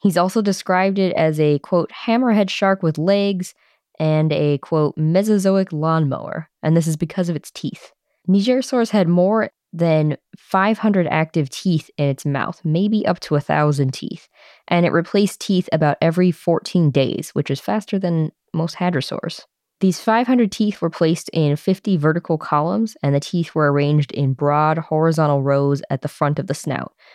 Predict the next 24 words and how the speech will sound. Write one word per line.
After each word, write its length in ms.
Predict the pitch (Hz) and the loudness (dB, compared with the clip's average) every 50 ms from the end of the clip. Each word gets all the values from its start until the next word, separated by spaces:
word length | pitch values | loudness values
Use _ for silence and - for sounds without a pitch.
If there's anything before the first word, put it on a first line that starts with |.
| _ - - | _ -2 0
And 100 | 147 151 | 2 2
the 120 | 147 - | 2 2
area 360 | 180 175 175 185 185 185 180 | 2 2 4 4 4 2 2
where 140 | 165 160 147 | 2 2 0
its 140 | 147 - - | 0 -2 -8
teeth 420 | - - - 180 180 190 190 - | -10 -4 -2 0 0 0 0 -2
were 360 | 208 202 202 202 202 202 190 - - | -4 -2 0 2 2 0 0 0 0
are 100 | 143 143 | -2 0
wider 400 | 139 143 143 139 143 151 147 143 | 0 0 0 0 2 2 2 2
than 140 | 143 135 | 2 2
the 80 | 135 131 | 0 2
rest 260 | 135 135 143 - - | 2 0 0 0 -4
of 80 | 147 135 | -4 -4
its 160 | - - - | -4 -8 -10
skull. 460 | - - - - - - - 156 - _ _ _ _ - - - - | -16 -6 -4 -4 -2 0 -2 -4 -4 _ _ _ _ -20 -20 -20 -16
So 320 | - - 180 170 160 151 - | -6 -2 0 2 2 2 2
if 160 | 165 156 - | 0 -2 0
you 120 | 180 175 190 | -2 0 2
look 180 | 208 202 - | 2 2 2
at, 140 | 202 180 - | 0 0 2
we 120 | 165 175 | 2 2
actually 280 | 165 160 - - 151 143 | 0 0 0 0 -2 0
have 240 | 127 147 147 143 147 | 2 2 0 2 2
a 320 | 135 131 127 127 127 131 | 2 2 2 2 0 -2